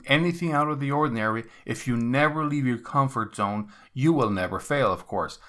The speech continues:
That does not mean that you will be successful just because you didn't fail. And another very important thing is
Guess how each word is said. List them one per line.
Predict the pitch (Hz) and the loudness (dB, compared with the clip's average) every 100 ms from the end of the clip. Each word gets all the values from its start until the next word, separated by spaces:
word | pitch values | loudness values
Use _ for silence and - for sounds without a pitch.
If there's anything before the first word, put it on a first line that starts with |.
| - - | -20 -2
That | 139 147 - | 4 4 4
does | 165 143 | 0 2
not | 139 147 147 | 6 4 6
mean | 135 127 117 - - | 2 2 0 -6 -14
that | 110 | -8
you | 110 110 110 | -4 -2 -2
will | 110 113 107 | 0 0 0
be | 107 | -4
successful | 101 107 - - 143 139 104 | -6 -8 -6 2 2 2 -8
just | 101 110 - | -6 -6 -6
because | 104 107 92 | -10 -8 -8
you | 98 | -8
didn't | 90 104 101 | -6 -4 -4
fail. | - 120 95 - - _ - - | -4 0 0 -2 -18 _ -20 -8
And | - 113 | -4 0
another | 143 180 190 196 - - - | 6 6 8 4 2 -4 -6
very | 135 190 185 | 2 4 6
important | 139 135 123 110 | 6 4 4 2
thing | 180 175 | 2 4
is | 107 104 | 2 0